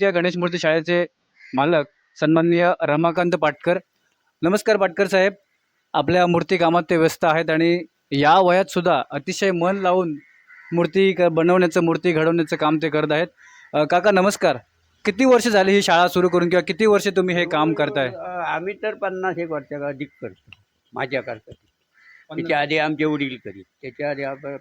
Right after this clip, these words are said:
Speaker 2: प्रदीपाचा भाव, आमचा मोठो भाव करी आणि मी आता जवळजवळ तिसरी पिढी चालू.
Speaker 1: अच्छा, म्हणजे त्यांची ही तिसरी पिढी आता ह्या मूर्ती शाळेचं काम करते, काम बघते, म्हणजे पिढ्यानपिढ्या चालू असलेला हा त्यांचा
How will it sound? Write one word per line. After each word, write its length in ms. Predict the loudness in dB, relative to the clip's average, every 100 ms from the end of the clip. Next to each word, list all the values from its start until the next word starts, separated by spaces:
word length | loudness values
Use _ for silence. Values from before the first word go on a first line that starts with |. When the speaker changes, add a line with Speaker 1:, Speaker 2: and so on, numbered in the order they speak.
| -16
Speaker 2:
प्रदीपाचा 540 | -16 -14 -12 -12 -12
भाव, 420 | -14 -10 -10 -10
आमचा 380 | -12 -12 -14 -14 -16 _ _ _ -12
मोठो 220 | -8 -4
भाव 220 | -2 -2
करी 300 | -4 -12 -12
आणि 240 | -16 -18 -14
मी 260 | -10 -8
आता 240 | -8 -8 -10
जवळजवळ 320 | -10 -10 -12
तिसरी 360 | -14 -12 -10
पिढी 280 | -10 -12 -14
चालू. 220 | -18 -20 -20 _ _ _
Speaker 1:
अच्छा, 240 | _ _ -20 _ _ _ _ -20 -20 _ _ _ -6
म्हणजे 140 | -2
त्यांची 320 | -2 -2 -2
ही 100 | -2
तिसरी 420 | -2 -6 -4 -4 -2
पिढी 280 | -2 2
आता 300 | 0 0 0
ह्या 340 | 0 2 0 -2 -8 _ -20 -20 -20 _
मूर्ती 300 | -4 -4 -4
शाळेचं 380 | -2 -2 -2 -4
काम 240 | -2 -2
करते, 340 | -2 -4 -2 -4
काम 240 | -2 -4
बघते, 300 | -6 -8 -6
म्हणजे 180 | -6 -6
पिढ्यानपिढ्या 560 | -4 -2 -2 -2 -2 -2
चालू 260 | -2 -2
असलेला 280 | -2 -2 -2
हा 120 | -2
त्यांचा 500 | -2 -6 -4 -2 -2